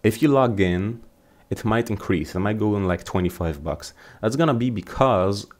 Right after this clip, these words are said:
it, this, it won't have a welcome deal, all right? Like, you can see here, it says, like,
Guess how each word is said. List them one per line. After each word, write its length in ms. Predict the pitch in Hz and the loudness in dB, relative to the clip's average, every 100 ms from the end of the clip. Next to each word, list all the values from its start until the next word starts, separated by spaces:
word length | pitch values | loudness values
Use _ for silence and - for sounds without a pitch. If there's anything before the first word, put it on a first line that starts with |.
| - | -10
it, 120 | - | -8
this, 360 | 98 101 113 - | -4 -2 -2 -2
it 160 | 98 110 | -4 0
won't 200 | 123 123 | -2 0
have 200 | 127 110 | 0 4
a 80 | |
welcome 440 | 90 95 101 - 73 | 4 4 2 0 -6
deal, 420 | 73 78 80 85 - | -4 -4 -4 -6 -6
all 80 | 90 | -4
right? 320 | 104 113 - - - - | -2 -4 -8 -20 -20 -8
Like, 220 | - - | -8 -6
you 140 | 104 101 | -6 -2
can 120 | 143 | -2
see 160 | 120 120 | -2 -2
here, 220 | 98 95 | 2 0
it 120 | 101 | 0
says, 280 | - 95 92 | -2 -2 -2
like, 240 | 92 90 | -4 -4